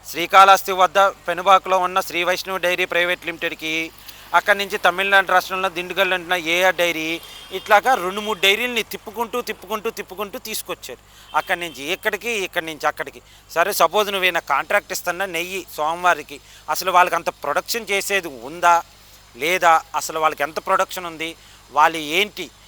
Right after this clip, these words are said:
అంటే, ఇప్పుడు నేను మొన్న ఒక కాంట్రాక్ట్ వేసానండి, ఒక, ఒక సంస్థలోకి నేను ఒక కాంట్రాక్ట్ వేసా. నేను దేనికి వేసా? ఉప్పు సరఫరా చేస్తానని నేను వేసా దానికి. దానికి వాళ్ళు నన్ను ఏం అడిగారు, "అసలు మీ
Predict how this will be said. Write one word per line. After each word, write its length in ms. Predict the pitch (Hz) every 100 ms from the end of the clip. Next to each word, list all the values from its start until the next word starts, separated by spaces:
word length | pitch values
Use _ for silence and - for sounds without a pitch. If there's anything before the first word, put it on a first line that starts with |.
| -
అంటే, 180 | 175 208
ఇప్పుడు 240 | 202 196
నేను 180 | 190 190
మొన్న 240 | 185 170
ఒక 200 | 175 165
కాంట్రాక్ట్ 540 | 165 165 165 170 220 175
వేసానండి, 440 | 170 175 160 131
ఒక, 180 | 143 143 143 123 -
ఒక 340 | 147 143 151 139 _
సంస్థలోకి 960 | - - 151 165 - 175 147 131 262 359 _ - -
నేను 180 | 175 190
ఒక 140 | -
కాంట్రాక్ట్ 540 | 175 160 175 196 185 160
వేసా. 200 | 147 - _
నేను 200 | 156 185
దేనికి 320 | 170 180 190
వేసా? 360 | 190 175 170 165 - -
ఉప్పు 280 | 170 _ -
సరఫరా 440 | 170 180 170 165 165
చేస్తానని 640 | 156 143 - 147 170 311 _ - _ _
నేను 200 | 175 180
వేసా 220 | 156 143 - _ _ - - - 151
దానికి. 340 | 160 151 131 - - - - - -
దానికి 280 | 170 190 190
వాళ్ళు 180 | 185
నన్ను 200 | 180 180
ఏం 120 | 180 214
అడిగారు, 440 | 202 190 175 196 - - _ _ _ - -
"అసలు 220 | 143 180
మీ 120 | 180